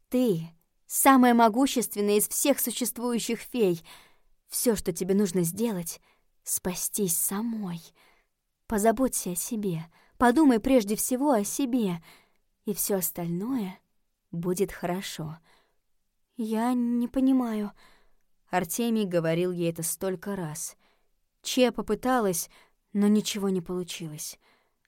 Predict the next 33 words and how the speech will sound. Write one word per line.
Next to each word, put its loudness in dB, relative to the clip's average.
Она 4
посмотрела 0
в -6
глаза 4
Артемию, 0
чтобы -4
найти -2
подсказку, -2
что -6
ей -2
делать. -4
Это 0
не 4
помогло. 0
Она 2
была 0
недостаточно 2
сильной. -4
Она 4
не 6
могла 6
сразиться 0
с -6
Присциллой 0
и 4
победить, 0
как 0
бы 0
ни 0
заботилась -2
прежде -4
о -4
себе. -8